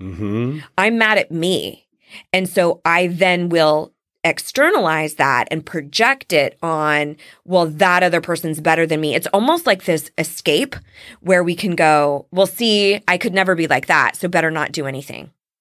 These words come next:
Speaker 2: Right? And there are going to be situations that are factual, okay? So we, we need to just get this out of the way. There will be situations that are facts, like that person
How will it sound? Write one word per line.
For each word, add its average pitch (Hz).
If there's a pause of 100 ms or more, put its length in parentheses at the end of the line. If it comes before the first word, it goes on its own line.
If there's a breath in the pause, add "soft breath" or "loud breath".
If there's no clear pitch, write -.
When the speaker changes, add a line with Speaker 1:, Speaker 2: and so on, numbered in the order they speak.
(540)
Speaker 2:
Right? 151 (540 loud breath)
And 247
there 277
are 269
going 247
to 311
be 269
situations 175 (120)
that 165
are 156 (500)
factual, - (220)
okay? 139 (560 loud breath)
So 185
we, 170
we 180
need 202
to 180
just 151
get 135
this 170
out 147
of 147
the 143
way. 117 (460 loud breath)
There 190
will 240
be 202
situations 180
that 151
are 147
facts, -
like 139 (140)
that 190
person 180